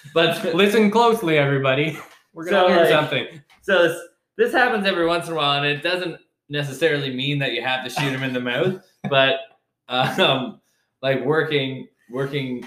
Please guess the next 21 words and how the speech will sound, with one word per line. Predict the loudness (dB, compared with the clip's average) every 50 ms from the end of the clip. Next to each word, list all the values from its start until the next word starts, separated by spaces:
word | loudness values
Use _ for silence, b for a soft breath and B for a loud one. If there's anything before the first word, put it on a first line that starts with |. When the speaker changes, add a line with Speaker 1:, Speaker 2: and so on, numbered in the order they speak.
| -10 -6
Speaker 1:
in | -6 -6 -6 -4
my | -4 -4 -2 -2
industry, | 0 0 0 0 -2 -2 -4 -4 -2 0 0 0 -2 -4 -8 _ _
at, | -6 -4 -4 -2
at | 0 0 0 2
least | 2 2 2 2
back | 2 0 0 0
in | 0 -2
Nova | -2 -4 -6
Scotia, | -6 -4 -4 -2 -2 0 0 0 0 0 -4 B B B B B
you'd | -2 0 0
be | 2
walking | 2 4 2 2 2 0 -2 -4 -2
through, | 0 0
like, | 2 2 2 2
a, | 2 0 0 0 -2 -4 -8 _ _ _ _ _ _ -16 -12
a, | -10
a | -8 -8 -8 -8 -6 -6 -6 -4 -6 -8 -10 -10
clear | -8 -6 -6 -6 -6
cut, | -4 -2 -2 -2 -2 -4 -6 -10 -14 -12 -10
and | -8 -6 -6 -6 -6 -6 -8 -8